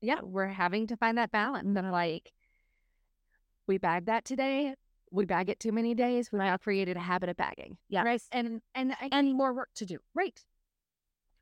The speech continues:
Speaker 1: And so, like, we're kind of,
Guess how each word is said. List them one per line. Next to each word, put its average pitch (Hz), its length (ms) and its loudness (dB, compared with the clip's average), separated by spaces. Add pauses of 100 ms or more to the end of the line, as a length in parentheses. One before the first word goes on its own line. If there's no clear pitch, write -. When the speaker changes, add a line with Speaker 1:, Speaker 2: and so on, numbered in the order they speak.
(200)
Speaker 1:
And 294 200 2
so, 294 220 0
like, 277 240 -4 (400)
we're 254 460 2 (420)
kind 233 320 -2
of, 190 80 -8